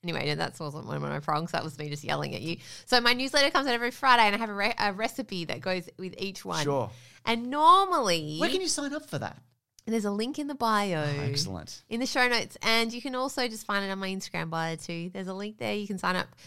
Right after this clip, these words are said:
Speaker 1: Just be
Speaker 2: Goodness.
Speaker 1: careful. Sometimes the confirmation email goes to spam. So just check your spam.
Speaker 2: Check your spam.
Speaker 1: Anywho, uh, so yes, back to Georgia and the beautiful Lottie. Um,
Speaker 2: Georgia's not beautiful?
Speaker 1: No, be-, <laughs> and also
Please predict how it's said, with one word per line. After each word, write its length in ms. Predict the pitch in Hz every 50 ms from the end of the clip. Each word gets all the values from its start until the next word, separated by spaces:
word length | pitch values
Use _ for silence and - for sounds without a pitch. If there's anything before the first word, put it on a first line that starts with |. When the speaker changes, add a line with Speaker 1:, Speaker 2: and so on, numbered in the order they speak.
| - - -
Speaker 1:
Just 160 | 226 233 -
be 60 | 247 247
Speaker 2:
Goodness. 20 |
Speaker 1:
careful. 220 | - 240 226 208 220
Sometimes 560 | - - 220 233 226 240 226 226 233 233 220
the 160 | - 214 202
confirmation 640 | 190 - - 202 185 - 196 180 175 180 180 - 175
email 260 | 170 165 170 165 165
goes 280 | 156 - 160 160 165 -
to 140 | - - 180
spam. 720 | - - - - 233 220 220 220 220 208 185 160 156 151 - - - _
So 240 | - - 196 185
just 200 | 185 202 196 -
check 200 | - 196 185 - -
your 60 | 165
spam. 480 | - - - 151 147 147 147 156 156 -
Speaker 2:
Check 80 | -
your 100 | - 107
spam. 240 | 117 120 117 110 92 - - -
Speaker 1:
Anywho, 400 | 214 262 262 247 254 262 262 262 - _ _ _ _ _ _ -
uh, 340 | 214 208 208 214 214 214 214 - - _ _ _ _ _
so 580 | - - - - - 262 247 247 247 254 254 247 - - -
yes, 340 | 240 254 233 185 - -
back 200 | - - 226 233
to 120 | - 262 233
Georgia 320 | - 220 214 202 202 208
and 180 | - - 185 180
the 40 | 180
beautiful 400 | 165 175 175 170 165 - - 165
Lottie. 460 | 156 175 180 - - 165 143 - - _ _ _ _ _ _ _ _ _ -
Um, 420 | 185 185 180 185 190 190 196 196 196
Speaker 2:
Georgia's 340 | - 151 156 143 143 139 139
not 200 | 143 143 160 151
beautiful? 360 | 165 175 185 190 185 - 214
Speaker 1:
No, 180 | 277 294 262 190 -
be-, 220 | - 262 285 285 - - - 294 330 427 415 -
<laughs> 420 | - - - - _ _ _ - 294
and 100 | 359 262
also 420 | - 311 302 - 233 190 185 -